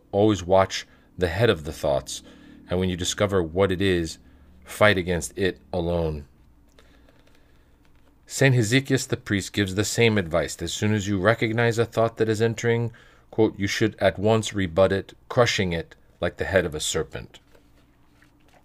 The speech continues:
The fathers symbolically call suggestions, quote, "the head of the serpent," but also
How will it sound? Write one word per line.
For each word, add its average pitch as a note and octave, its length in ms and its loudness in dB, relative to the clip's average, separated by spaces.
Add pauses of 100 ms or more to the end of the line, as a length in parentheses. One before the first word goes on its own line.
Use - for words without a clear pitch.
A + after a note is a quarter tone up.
(140)
The F#2+ 100 0
fathers A2 400 6
symbolically F#2 600 2
call E2 400 0 (400)
suggestions, D#2 960 0 (800)
quote, E2+ 240 -4
"the E2 60 0
head F#2 200 4
of D2 140 -4
the C#2 80 -10
serpent," - 500 -8 (520)
but G#2 100 4
also A2 520 4